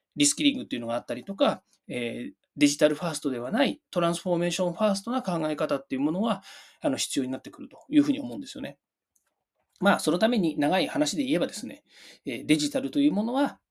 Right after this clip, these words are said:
一つの実例として、実績として、えー、デジタル産業の、えー、やっぱりこうね、えー、デジタル産業がこれまで成功してきた、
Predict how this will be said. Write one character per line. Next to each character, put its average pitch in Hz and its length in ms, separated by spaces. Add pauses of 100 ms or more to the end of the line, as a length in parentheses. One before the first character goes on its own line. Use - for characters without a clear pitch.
(160)
一 - 180
つ 175 120
の 127 120
実 131 280
例 180 120
と 175 100
し - 140
て、 151 120
実 143 380
績 - 80
と 190 100
し - 120
て、 226 220 (240)
え 156 180
ー、 147 60
デ 165 100
ジ 185 100
タ 208 100
ル 214 80
産 233 280
業 220 180
の、 254 400
え 143 480
ー、 - 20
や 156 100
っ - 20
ぱ 190 80
り 151 160
こ 131 200
う 131 40
ね、 - 240 (100)
え 123 420
ー、 - 20
デ 147 100
ジ 165 100
タ 202 100
ル 202 60
産 220 240
業 214 160
が - 280
こ 208 80
れ 233 40
ま 233 80
で 185 80
成 233 200
功 226 340
し - 80
て 247 100
き - 140
た、 - 200